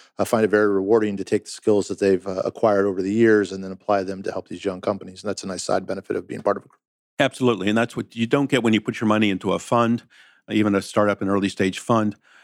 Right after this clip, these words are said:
Speaker 2: where they invest your money. You don't get a chance to sit on the board or to actually be a consultant or be heavily involved or even,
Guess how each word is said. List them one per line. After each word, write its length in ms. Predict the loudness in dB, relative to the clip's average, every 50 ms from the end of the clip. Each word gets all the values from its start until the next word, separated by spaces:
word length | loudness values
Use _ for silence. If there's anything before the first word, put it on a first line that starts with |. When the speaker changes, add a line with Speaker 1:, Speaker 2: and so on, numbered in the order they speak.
| -20 _ _
Speaker 2:
where 200 | 0 2 2 4
they 200 | 4 2 2 2
invest 420 | 0 -2 -2 0 0 0 -2 -4 -4
your 80 | -2 0
money. 180 | 2 2 2 2
You 120 | 2 2
don't 160 | 2 2 0
get 100 | 0 -2
a 60 | -2
chance 280 | -2 -2 -2 -2 -2 -2
to 40 | -6
sit 180 | -8 -4 -2 0
on 120 | 0 0
the 80 | 0 -2
board 360 | -2 0 0 2 2 2 0
or 120 | -2 -4 -2
to 60 | -2
actually 300 | -2 -2 -2 -2 -4 -2
be 200 | 0 2 2 2
a 140 | 2 0 -4 _ _ _ _ _
consultant 520 | -4 -4 -2 0 2 0 0 0 -2 -2 -2
or 20 |
be 200 | 0 0 0 0
heavily 360 | 0 -2 -2 0 0 0 0
involved 500 | 0 0 -2 0 2 2 2 2 0 -2
or 120 | -2 -2 0
even, 180 | 0 -2 -2